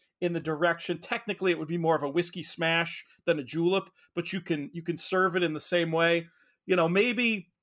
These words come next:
instead of the, the, the classic combo, you, you get a little bit of mint, you muddle a little, uh, m-,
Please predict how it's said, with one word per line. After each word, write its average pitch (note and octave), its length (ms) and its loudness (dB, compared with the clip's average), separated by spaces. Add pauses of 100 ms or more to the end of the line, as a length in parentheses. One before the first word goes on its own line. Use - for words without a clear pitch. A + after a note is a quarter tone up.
instead F#3+ 440 0
of E3+ 160 2
the, D3+ 460 4
the, D#3+ 220 -8
the E3 100 -2
classic F3+ 420 0
combo, D#3+ 520 4 (260)
you, D#3 180 0
you D3+ 200 -4
get G#3 200 2
a A3+ 60 2
little G#3+ 220 2
bit F3+ 120 2
of E3+ 80 4
mint, E3 320 2 (340)
you D3+ 120 -2
muddle G3 560 4
a - 20 2
little, E3+ 580 2 (240)
uh, B2+ 260 -8
m-, - 260 -18